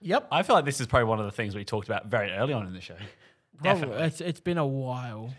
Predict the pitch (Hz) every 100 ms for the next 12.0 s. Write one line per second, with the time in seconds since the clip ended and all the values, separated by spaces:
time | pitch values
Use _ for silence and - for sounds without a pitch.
0 | - 127 127 - - - 147 139 139 160
1 | 151 143 156 156 139 123 139 123 120 -
2 | - 156 165 143 - 139 120 120 _ _
3 | _ _ 147 151 143 120 120 135 98 -
4 | 95 95 92 117 - _ 139 165 151 143
5 | - - 160 180 - 185 165 165 165 -
6 | 143 156 151 139 123 147 135 131 123 131
7 | - - 165 185 220 190 180 156 147 160
8 | 175 185 - 156 180 170 156 139 127 -
9 | 139 131 135 127 127 - 139 135 127 135
10 | 135 131 127 185 180 170 175 165 156 -
11 | 156 147 139 139 135 151 143 - 160